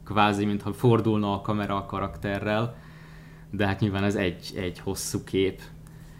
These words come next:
És ezt ő így kitalálta, hogy hát szerint ez így néz neki jól, én meg így néztem, hogy azt a rohadt, ez tényleg rohadt jól néz neki.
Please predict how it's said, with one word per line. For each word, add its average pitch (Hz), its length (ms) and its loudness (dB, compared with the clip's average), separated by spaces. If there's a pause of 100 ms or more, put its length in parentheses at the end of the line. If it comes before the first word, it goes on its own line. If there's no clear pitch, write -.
(160)
És 107 120 0
ezt 117 160 4
ő 123 60 10
így 117 100 10
kitalálta, 131 480 10
hogy 120 120 6
hát 123 140 2
szerint 131 340 4
ez 123 120 8
így 123 120 8
néz 104 160 4
neki 110 240 0
jól, 117 180 4
én 117 100 4
meg 110 160 2
így 107 300 -4
néztem, 107 320 -4
hogy 101 100 -6 (140)
azt - 220 -10
a 101 60 -2
rohadt, 101 240 2
ez 123 120 -4
tényleg 104 240 2
rohadt 120 260 8
jól 139 180 10
néz 123 260 12
neki. 147 300 8